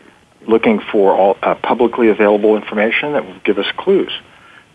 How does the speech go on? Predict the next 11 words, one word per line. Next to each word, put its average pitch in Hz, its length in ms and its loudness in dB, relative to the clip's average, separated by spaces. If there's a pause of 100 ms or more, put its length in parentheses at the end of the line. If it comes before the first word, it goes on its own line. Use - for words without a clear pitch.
Like, 82 160 -18
do 113 120 2
they 107 160 4
own 101 140 0
real 101 200 0
property? - 540 -4 (240)
Well, 101 260 -20
real 123 160 0
property 117 420 0
information 110 580 -2
is 101 140 -8